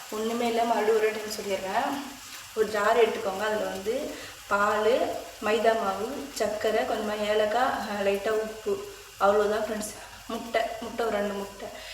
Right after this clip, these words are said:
இது எல்லாமே போட்டு மிக்ஸி நல்லா அரைச்சிட்டு கொஞ்ச நேரம் வச்சிருந்து அதுக்கப்புறம் செய்யுங்க, சூப்பரா இருக்கும். அப்புறம் வந்து இங்க வந்து இது எப்படி சாப்பிடுவாங்கன்னா டீ வச்சு அதுலயும் தொட்டு சாப்பிடுவாங்களா, அப்படி இல்லைன்னா குழந்தைங்களுக்கு வந்து இந்த மாதிரி வந்து கொபு செஞ்சுட்டு இது மேல வந்து சாக்லேட் தடவிடுவாங்க. சாக்லேட் வந்து பாட்டில்ல வாங்கிட்டு வருவாங்க.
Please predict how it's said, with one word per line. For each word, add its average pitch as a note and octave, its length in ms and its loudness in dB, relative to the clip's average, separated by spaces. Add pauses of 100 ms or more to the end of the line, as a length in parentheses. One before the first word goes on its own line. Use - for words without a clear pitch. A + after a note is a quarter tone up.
இது G#3+ 140 6
எல்லாமே G#3+ 240 4
போட்டு A#3 260 0
மிக்ஸி A#3 280 -4
நல்லா G#3+ 280 -2
அரைச்சிட்டு G#3+ 500 -4
கொஞ்ச A3 160 -4
நேரம் G#3+ 180 -2
வச்சிருந்து G#3+ 360 -4
அதுக்கப்புறம் G#3 340 0
செய்யுங்க, G3 340 -4
சூப்பரா A3 380 -4
இருக்கும். G#3+ 380 -2 (360)
அப்புறம் A3+ 260 0
வந்து A3+ 200 -2
இங்க A#3 160 0
வந்து A#3 180 2
இது A#3 120 8
எப்படி A3+ 180 2
சாப்பிடுவாங்கன்னா G3+ 580 4 (100)
டீ A#3+ 140 -2 (100)
வச்சு A3+ 240 6
அதுலயும் G#3+ 280 6
தொட்டு A3 180 0
சாப்பிடுவாங்களா, G#3 520 4
அப்படி A3 220 6
இல்லைன்னா G3+ 240 2
குழந்தைங்களுக்கு A3 600 4
வந்து G3 220 2 (480)
இந்த G#3+ 140 0
மாதிரி A3+ 200 8
வந்து A3+ 260 4 (300)
கொபு A3+ 340 6
செஞ்சுட்டு G#3 300 0
இது A3+ 160 -2
மேல G#3+ 200 0
வந்து A3 160 -2
சாக்லேட் G#3 440 4
தடவிடுவாங்க. F#3 500 2 (340)
சாக்லேட் A#3+ 360 8
வந்து A#3 140 0
பாட்டில்ல G#3+ 420 6
வாங்கிட்டு G3+ 320 2
வருவாங்க. G3 340 -4